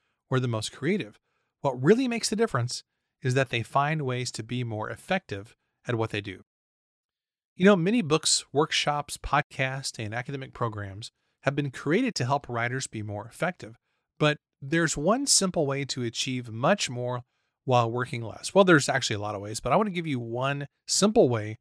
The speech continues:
to <laughs> achieve a lot more while working a lot less, and that is simply repurposing your writing. Here's how it works. Take the primary way that you produce content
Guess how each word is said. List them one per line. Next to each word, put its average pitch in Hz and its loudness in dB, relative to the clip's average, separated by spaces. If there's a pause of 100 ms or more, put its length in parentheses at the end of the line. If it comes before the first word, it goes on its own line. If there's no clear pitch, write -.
(280)
to 143 2
<laughs> - 8
achieve 170 4
a 139 6
lot 123 2
more 113 -8 (340)
while 120 4
working 117 -4
a 113 -8
lot 101 -12
less, - -4
and 127 -4
that 160 8
is 185 2
simply 131 -2
repurposing 120 -4 (340)
your 117 2
writing. 101 -4 (800)
Here's 208 8
how 208 8
it 160 0
works. 117 -4 (200)
Take 180 2
the 127 0
primary 208 0
way 160 0
that 147 -2
you 143 -8
produce 139 0
content 180 -2